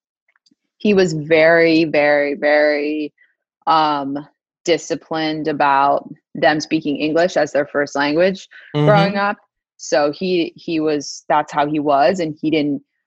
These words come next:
Speaker 1: want them to speak Spanish. He wanted them to speak English. And so, you know, how that,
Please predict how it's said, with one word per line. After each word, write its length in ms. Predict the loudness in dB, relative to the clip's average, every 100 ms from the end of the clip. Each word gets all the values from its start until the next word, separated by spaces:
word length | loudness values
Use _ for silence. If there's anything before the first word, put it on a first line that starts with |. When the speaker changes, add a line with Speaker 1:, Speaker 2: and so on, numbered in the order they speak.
| _ 0
Speaker 1:
want 240 | 2 4
them 160 | 2 0
to 100 | -4
speak 300 | -8 -8 -8
Spanish. 460 | -4 -4 -4 -8 -8
He 60 |
wanted 180 | -6 -6
them 100 | -6
to 40 |
speak 300 | -8 -6 0
English. 460 | 2 4 4 2 -2
And 180 | -8 -2
so, 220 | 2 2
you 160 | 2 -2
know, 360 | -2 -2 -6 -6
how 280 | -2 -2 -6 -6
that, 300 | 0 0 0